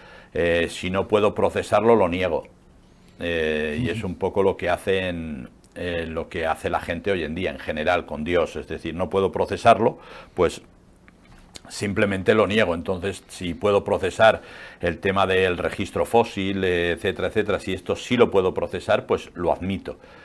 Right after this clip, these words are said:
Speaker 1: Pero si no lo puedo procesar, pues lo desecho, y es un poco lo que s-, hoy en día están haciendo con Dios. La cosmovisión de Dios puede parecer, es decir, el plan de Dios no era salvaguardar a Nínive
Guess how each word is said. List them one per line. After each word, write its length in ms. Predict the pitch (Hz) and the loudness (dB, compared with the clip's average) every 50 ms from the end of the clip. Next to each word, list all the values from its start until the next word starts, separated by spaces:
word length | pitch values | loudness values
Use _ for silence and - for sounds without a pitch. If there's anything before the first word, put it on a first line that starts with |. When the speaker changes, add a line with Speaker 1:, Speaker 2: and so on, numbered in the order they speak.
| - - - _ - | -20 -20 -20 _ -10
Speaker 1:
Pero 180 | 87 80 80 78 | -8 -8 -8 -8
si 160 | - 80 78 | -8 -6 -4
no 120 | 85 90 | 0 0
lo 120 | 90 85 82 | 0 0 0
puedo 240 | 95 87 87 82 | 0 0 0 0
procesar, 600 | - 82 78 73 - 82 78 - 90 87 87 80 | -2 -2 -4 -4 -6 -8 -6 -2 0 0 0 2
pues 200 | - 104 85 - - | 0 0 0 0 -2
lo 120 | 80 73 | -4 -4
desecho, 560 | 76 78 - - 92 - - - 127 135 135 - - | -4 -4 -4 -4 -6 -4 -2 -2 -2 -2 -2 -8 -10
y 120 | 80 80 | -8 -6
es 100 | 73 - | -6 -6
un 100 | 92 82 | -6 -6
poco 200 | - 92 78 87 | -6 -4 -2 0
lo 120 | 90 92 - | 0 -2 -2
que 80 | 87 | -2
s-, 160 | 78 - - - | -8 -10 -10 -8
hoy 220 | 87 85 82 80 | -6 -6 -4 -4
en 100 | 85 82 | -4 -6
día 180 | 80 82 87 90 | -4 -4 -4 -4
están 220 | 85 - 92 87 | -4 -4 -6 -6
haciendo 320 | 87 82 - 92 87 87 82 | -6 -6 -6 -6 -6 -6 -6
con 160 | 85 82 82 | -6 -6 -4
Dios. 240 | 87 85 76 - - - - - - - - - - - | -2 -2 -2 -2 -6 -16 -20 -20 -20 -20 -20 -18 -6 0
La 120 | - 90 | 2 2
cosmovisión 600 | - 98 85 76 95 90 90 87 - - 104 101 | 2 2 -2 0 0 0 0 -2 -2 -2 -2 0
de 100 | 101 98 | 0 0
Dios 260 | 98 104 104 110 110 - | 2 4 2 2 2 2
puede 200 | - 104 101 98 | 4 4 4 6
parecer, 440 | 92 101 95 95 - - 123 120 104 | 6 4 4 4 4 6 6 8 8
es 180 | 87 78 - | 6 2 2
decir, 340 | 92 92 - - 110 110 101 92 - - | 0 0 0 2 2 4 4 2 2 0
el 200 | - 92 87 85 | -4 -4 -4 -4
plan 360 | - - 104 98 104 107 110 110 | -2 0 2 2 4 4 4 4
de 120 | 110 107 | 4 4
Dios 360 | 107 110 117 117 117 117 - | 6 6 6 6 6 4 -2
no 260 | 104 104 104 104 107 | -4 -2 0 2 4
era 300 | 110 113 110 113 104 - | 4 4 6 4 4 2
salvaguardar 800 | - - 104 95 95 90 98 92 85 85 90 85 85 90 107 107 | 0 -2 -2 0 2 2 2 2 4 2 2 2 2 2 2 2
a 100 | 104 95 | 2 0
Nínive 520 | 92 98 104 104 104 95 90 87 82 73 | 0 -2 -2 -2 -2 -2 -2 -2 -2 -4